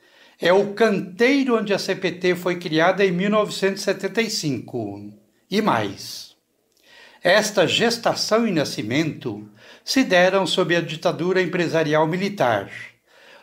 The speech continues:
no enfrentamento ao latifúndio que massacrava poceiros e peões aprisionados por promessas na fronteira agrícola da Amazônia.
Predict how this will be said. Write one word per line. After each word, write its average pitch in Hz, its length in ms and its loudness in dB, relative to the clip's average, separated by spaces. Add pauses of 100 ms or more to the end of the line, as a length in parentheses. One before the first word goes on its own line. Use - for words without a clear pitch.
no 151 140 2
enfrentamento 151 880 0
ao 180 60 6
latifúndio 214 1040 -2 (340)
que 208 100 0
massacrava 196 640 2
poceiros 240 720 0
e 233 60 0
peões 180 840 -4 (280)
aprisionados 151 960 0
por 180 220 -2
promessas 147 1300 -2 (320)
na 214 140 2
fronteira 180 600 0
agrícola 160 440 -2
da 160 120 2
Amazônia. 107 1000 -2